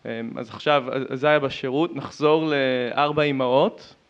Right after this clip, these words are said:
בתקופה הזאת הם המשיכו לפעול. בהתחלה היה כמעט קונצנזוס ביטחוני של אנשי צבא ואנשי ביטחון שחייבים להחזיק את רצועת הביטחון.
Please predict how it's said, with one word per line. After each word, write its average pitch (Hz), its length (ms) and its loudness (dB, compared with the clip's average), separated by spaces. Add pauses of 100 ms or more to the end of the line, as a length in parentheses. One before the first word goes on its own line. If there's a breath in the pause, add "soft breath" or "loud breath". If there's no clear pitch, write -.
בתקופה 143 460 0
הזאת 151 320 0
הם 135 60 -4
המשיכו 165 480 -2
לפעול. 135 360 0
בהתחלה 135 580 2
היה 143 320 4 (420 loud breath)
כמעט 160 320 2
קונצנזוס 151 840 -2
ביטחוני 131 760 -4
של 123 180 -10
אנשי 135 320 -2
צבא 143 420 0
ואנשי 131 340 -2
ביטחון 143 540 -4
שחייבים 151 760 -4 (440 soft breath)
להחזיק 151 500 0
את 151 120 -8
רצועת 131 460 -4
הביטחון. 120 580 -10